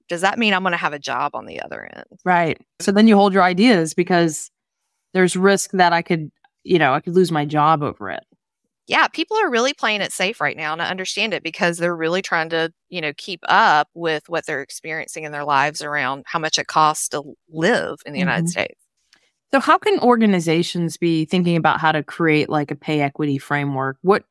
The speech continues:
Speaker 1: Mm-hmm.
Speaker 2: if it might even feel a little bit overwhelming, where are
Speaker 1: Mm-hmm.
Speaker 2: some places that they should be starting? How should they be thinking about this?
Speaker 1: Yeah,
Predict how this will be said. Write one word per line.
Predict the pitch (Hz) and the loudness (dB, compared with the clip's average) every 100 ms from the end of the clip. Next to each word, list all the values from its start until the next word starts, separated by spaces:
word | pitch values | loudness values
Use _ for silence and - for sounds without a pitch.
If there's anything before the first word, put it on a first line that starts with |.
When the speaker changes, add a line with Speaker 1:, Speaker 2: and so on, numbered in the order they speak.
| _ | _
Speaker 1:
Mm-hmm. | _ _ - | _ _ 0
Speaker 2:
if | 226 214 | 0 4
it | 220 | 4
might | 233 285 | 6 4
even | 254 233 | 6 4
feel | 214 240 | 4 4
a | 185 175 | 4 4
little | 185 196 | 4 4
bit | 180 - | 4 4
overwhelming, | 170 156 156 147 147 165 202 233 233 - _ _ | 2 4 2 2 2 2 0 0 -4 -10 _ _
where | - 240 349 | 0 4 4
are | |
Speaker 1:
Mm-hmm. | 349 | 4
Speaker 2:
some | 339 | 2
places | 240 226 233 233 | 4 2 2 0
that | 208 165 | 0 2
they | 185 | 2
should | 185 180 | 2 0
be | 180 | 0
starting? | - 160 165 165 165 | 0 2 2 0 -2
How | - 240 | 0 0
should | - 226 | 0 0
they | 220 | 0
be | 190 | 0
thinking | - 185 190 156 | -2 -2 0 -4
about | 139 - | -4 -8
this? | - - 147 - _ _ _ _ _ _ _ | -10 -16 -14 -18 _ _ _ _ _ _ _
Speaker 1:
Yeah, | 180 180 160 | 0 2 2